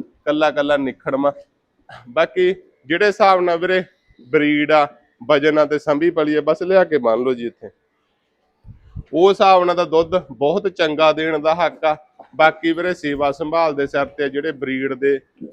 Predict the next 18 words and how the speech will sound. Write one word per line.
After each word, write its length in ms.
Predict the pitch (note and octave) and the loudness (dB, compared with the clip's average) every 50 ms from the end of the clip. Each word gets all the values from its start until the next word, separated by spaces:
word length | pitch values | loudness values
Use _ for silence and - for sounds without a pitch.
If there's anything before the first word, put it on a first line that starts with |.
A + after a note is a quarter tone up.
| - - - | -14 -4 0
ਕੰਮ 300 | D#3+ D3+ D3+ D3+ D3 D3 | 2 2 4 2 0 -2
ਕਰਦੇ 400 | C3 D3 C#3+ C#3 C3+ C3 C#3 C#3 | -2 -2 -2 -2 -2 -2 -4 -4
ਹੋਣਗੇ 340 | C#3+ D3+ D3+ D3+ D3+ D3+ D3+ | -4 -4 -6 -8 -6 -8 -8
ਬੰਦੇ 360 | C3+ C3+ C#3 C3+ B2+ C#3+ C#3+ | -6 -6 -6 -6 -4 -6 -6
ਵੀਰ, 320 | B2 B2 B2+ C3 C3+ C3 | -6 -6 -8 -8 -6 -8
ਜਿਨ੍ਹਾਂ 280 | C3+ B2+ C3 C#3 D3 D3+ | -8 -10 -10 -8 -8 -6
ਨੂੰ 100 | D#3 D3+ | -6 -6
ਐਕਸਪੀਰੀਅੰਸ 640 | C#3 - _ _ _ - C3+ C#3 C#3 D#3 D#3 D3+ D3 C#3 | -8 -10 _ _ _ -12 -10 -8 -6 -4 -4 -4 -6 -8
ਬਹੁਤ 320 | A#2+ B2 B2+ C#3+ C#3+ C#3 | -6 -4 -4 -4 -2 -2
ਆ, 40 | D3+ | -4
ਉਹਨਾਂ 180 | C#3+ C#3+ D3 D3 | -4 -4 -4 -4
ਨੇ 80 | D3+ | -6
ਪਰਖ 400 | C#3+ _ - C#3 C3 C3 - - - | -6 _ -4 -4 -4 -4 -4 -2 0
ਆਪ 240 | E3 E3 C3 - D3 | 0 0 0 -2 -8
ਹੀ 40 | C#3+ | -8
ਕਰ 200 | C3+ - C#3 C3+ | -4 -2 -2 -2
ਲੈਣੀ 360 | C3+ C3+ C3+ C3+ C#3 C#3 C#3 | -2 -4 -4 -4 -4 -2 -2
ਆ 100 | C#3+ C3 | -2 -4